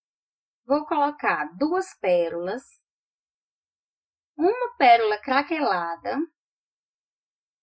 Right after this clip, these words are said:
mais duas pérolas, uma pérola craquelada e uma pérola número quatro.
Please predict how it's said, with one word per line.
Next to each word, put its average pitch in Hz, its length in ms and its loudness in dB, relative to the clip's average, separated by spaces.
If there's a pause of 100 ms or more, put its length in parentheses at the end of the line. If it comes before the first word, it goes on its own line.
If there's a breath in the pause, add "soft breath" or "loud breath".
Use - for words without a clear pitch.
(100)
mais 415 380 -8
duas 370 420 0
pérolas, 220 720 0 (2000)
uma 320 400 4
pérola 220 400 0
craquelada 240 1080 -2 (1600)
e 285 180 2
uma 359 240 0
pérola 233 460 2
número 262 480 0
quatro. - 560 -10